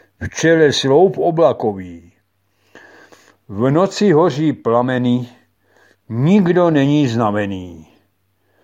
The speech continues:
Mezitím však faraon z žalu se probral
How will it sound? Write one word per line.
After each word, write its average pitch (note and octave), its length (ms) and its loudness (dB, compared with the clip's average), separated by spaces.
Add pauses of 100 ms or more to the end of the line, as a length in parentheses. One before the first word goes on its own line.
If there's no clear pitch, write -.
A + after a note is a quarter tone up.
(840)
Mezitím C3 880 0
však D#3 260 0
faraon G#2+ 800 0 (540)
z G#2 260 -6
žalu C#3 420 2
se C#3+ 220 0
probral F#2 800 -4